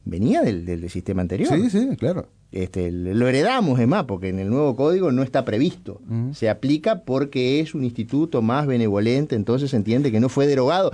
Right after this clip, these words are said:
Speaker 1: Fíjate vos, ese instituto de la libertad vigilada intensa y la libertad vigilada intensiva,
Speaker 2: Ujú.
Speaker 1: este, esos dos institutos,
Speaker 2: Ujú.
Speaker 1: venían del sistema anterior.
Speaker 2: Ujú.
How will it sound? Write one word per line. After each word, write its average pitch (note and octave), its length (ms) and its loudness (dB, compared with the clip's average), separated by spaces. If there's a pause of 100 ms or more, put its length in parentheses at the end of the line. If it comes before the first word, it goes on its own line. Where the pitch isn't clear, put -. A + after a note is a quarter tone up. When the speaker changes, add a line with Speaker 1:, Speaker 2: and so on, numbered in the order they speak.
(200)
Speaker 1:
Fíjate G#3 320 2
vos, C3 260 2 (300)
ese A#3 200 2
instituto F3 480 0
de A#2 80 4
la G#2+ 60 2
libertad G#2 420 2
vigilada C3+ 380 2
intensa G#2+ 560 0
y F2+ 60 -2
la F#2 100 -4
libertad F#2+ 360 0
vigilada A#2+ 360 2
intensiva, G2 560 -2
Speaker 2:
Ujú. B2 240 0 (320)
Speaker 1:
este, A2 800 0
esos A#2+ 160 0
dos C#3+ 240 2
institutos, A2+ 540 -2
Speaker 2:
Ujú. C3+ 60 -2
Speaker 1:
venían F3 360 4
del C3 100 2
sistema A2+ 300 0
anterior. F2+ 380 0
Speaker 2:
Ujú. B2 240 -2